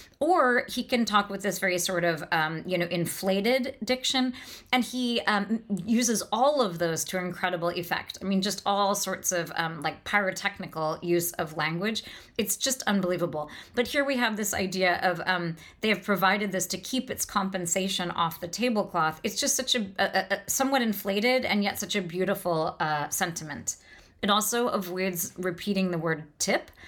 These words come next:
um, which just is the sign of a good writer. Now we are going to move on from this idea of revealing the complexity in everyday things to this idea of quantifying or naming things that have been sort of heretofore unnamed.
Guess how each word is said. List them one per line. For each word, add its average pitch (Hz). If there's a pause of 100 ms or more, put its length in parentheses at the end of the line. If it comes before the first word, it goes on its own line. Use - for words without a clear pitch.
(280)
um, 175
which 175
just -
is 156
the 160
sign 156
of 151
a 165
good 185
writer. 190 (400)
Now 247
we 359
are 381
going 269
to 254
move 220
on 196
from 196
this 202
idea 196
of 175 (240)
revealing 220
the 202
complexity 185
in 170
everyday 170
things 160 (280)
to 277
this 339
idea 269
of 214
quantifying 285
or 247
naming 226
things 185
that 190
have 185
been 185
sort 185
of 170
heretofore 185
unnamed. 170